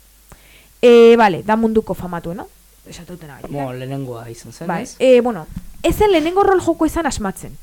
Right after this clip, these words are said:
Speaker 1: izan zen lehenengo
Speaker 2: Hmm.
Speaker 1: rol jokua egitaratzen.
Speaker 2: Ofiziala.
Speaker 1: Hori da.
Speaker 2: Ofiziala, bai.
Speaker 1: E, bale, hemen daukaguna da, hiru liburu,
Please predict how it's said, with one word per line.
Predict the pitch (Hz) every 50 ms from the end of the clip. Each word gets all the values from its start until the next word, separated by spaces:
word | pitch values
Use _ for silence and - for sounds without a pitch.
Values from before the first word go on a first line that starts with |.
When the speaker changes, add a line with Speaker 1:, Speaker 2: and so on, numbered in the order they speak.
| - - -
Speaker 1:
izan | - 294
zen | 285 330 330
lehenengo | 285 254 262 294 311 320
Speaker 2:
Hmm. | 320
Speaker 1:
rol | 320 302 277
jokua | - 285 277 285 320 285 -
egitaratzen. | - 240 226 254 247 - - - 196 - 143 139
Speaker 2:
Ofiziala. | 131 143 135 - - 143 135 120 113 113 -
Speaker 1:
Hori | 202 202 196
da. | 165 135 117 165 _
Speaker 2:
Ofiziala, | - 151 120 131 - - - 180
bai. | - - - _ _ _ _ _ _ _ _ _ _ _ -
Speaker 1:
E, | 233 226 220 214 208 202 202 202 208
bale, | 214 202 160 131 120 - _ _ - - _ _ - - - _ _
hemen | - 262 269 294 320 349 339 330
daukaguna | 339 330 339 339 349 330 320 311 330 320 302 302
da, | 320 381 453 - - _ _ _ _ - _ _ _ _ _ _ _ _ _ -
hiru | 262 269 262 269 247
liburu, | 247 254 226 262 269 247 240 214 196 180 156